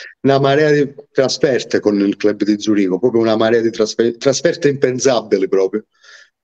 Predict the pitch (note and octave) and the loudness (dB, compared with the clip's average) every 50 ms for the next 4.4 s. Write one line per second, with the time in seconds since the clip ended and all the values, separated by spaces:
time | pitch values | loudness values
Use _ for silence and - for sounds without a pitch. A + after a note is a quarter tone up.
0 | _ _ _ _ _ _ _ _ _ _ _ _ _ _ _ _ _ - D3+ D3+ | _ _ _ _ _ _ _ _ _ _ _ _ _ _ _ _ _ -2 0 2
1 | D3+ D3+ D#3 E3+ F#3 F3+ F#3 C#3+ B2+ B2 B2+ B2 C#3+ C#3+ E3+ D#3+ F3 G3 F#3 F3 | 2 2 2 2 2 2 2 2 2 0 0 0 2 2 2 2 2 2 2 2
2 | F3 D3+ C#3 - E3 D#3+ D3 C#3 C#3 C3+ C3+ C3+ C3 C3 C#3 C#3 C3 B2+ C3 C3 | 2 0 2 2 0 0 2 2 2 2 2 2 2 2 2 4 2 2 2 2
3 | C#3 C#3 C#3 C3 C3+ C3+ B2+ - C#3+ C#3 C#3 C#3 D3+ D#3 F3+ F#3 F#3+ F#3 E3+ D#3 | 2 2 2 4 2 2 2 2 2 2 2 2 2 2 2 2 2 2 4 2
4 | C#3+ B2+ B2+ A#2 G#2+ G#2 G2 | 2 2 2 2 0 0 -2